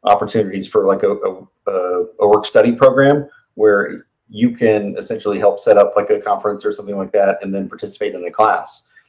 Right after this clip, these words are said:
and get the materials, and then allow you to, um, to, to take the, take the tests, uh, down the road. Um, so certainly, uh, a, a lot of different ways that you can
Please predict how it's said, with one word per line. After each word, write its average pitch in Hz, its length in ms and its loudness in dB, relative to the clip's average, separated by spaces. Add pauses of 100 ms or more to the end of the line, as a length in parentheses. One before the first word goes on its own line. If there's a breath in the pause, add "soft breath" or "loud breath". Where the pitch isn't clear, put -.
and 98 120 -8
get 95 100 -8
the - 60 -4
materials, 95 580 -2
and 95 100 -6
then 92 240 -8
allow 95 220 -2
you 90 160 -8
to, 92 340 -10 (480)
um, 87 500 -2 (520)
to, 90 320 -12 (160)
to 95 160 -14
take 95 400 -10
the, 82 560 -10 (360)
take - 180 -4
the - 80 -2
tests, - 680 -4
uh, 92 140 -12
down 90 100 -8
the 87 80 -8
road. 87 360 -4 (560 soft breath)
Um, 90 380 0 (540)
so 87 320 -2 (800 loud breath)
certainly, 120 600 4 (360 loud breath)
uh, 101 200 2
a, 104 320 2
a - 20 2
lot 113 220 8
of 110 80 0
different 110 200 4
ways 101 220 0
that 95 100 -12
you 98 100 -8
can 92 360 -12